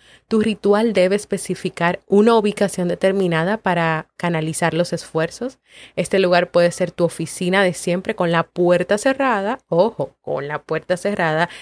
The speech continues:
y el escritorio despejado. Tal vez ahora mismo en tu escritorio hay muchas cosas que di-, que te distraen. Hay muchas fotos, muchos adornos. ¿Por qué no intentas que tu escritorio esté lo más despejado posible para hacer el trabajo?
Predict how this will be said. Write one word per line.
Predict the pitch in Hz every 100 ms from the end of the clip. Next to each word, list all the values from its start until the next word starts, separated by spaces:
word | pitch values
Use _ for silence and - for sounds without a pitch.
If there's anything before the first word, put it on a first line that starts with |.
| - _ _
y | 214 214
el | 214
escritorio | 180 - 180 165 151 160 160
despejado. | 160 - 139 - - 156 _ - - _
Tal | 240 226
vez | 262 311
ahora | 277 277 285
mismo | 294 277
en | 262
tu | 254
escritorio | - 277 262 214 208
hay | 220
muchas | 247 247 254 _
cosas | - 302 285 156 -
que | - 185
di-, | 202 - -
que | 185
te | 185
distraen. | 185 175 - 240 277 196 147 _ _ - -
Hay | 170 202
muchas | 220 233 220
fotos, | - 269 294 175 175
muchos | 185 226 214
adornos. | 202 196 254 277 165 151 _ _ _ _
¿Por | 202 180
qué | - 233 240 _ _ _
no | 180 202
intentas | 196 190 - 180 165 147 143 156 - - _ _ _ _
que | 180
tu | - - 175 180 _
escritorio | 170 - 165 165 175 202
esté | 202 - 156 151 -
lo | 175 165
más | 165 190 220
despejado | 208 - - 139 160 160
posible | 156 147 - 151 151
para | - -
hacer | - -
el | -
trabajo? | - - - -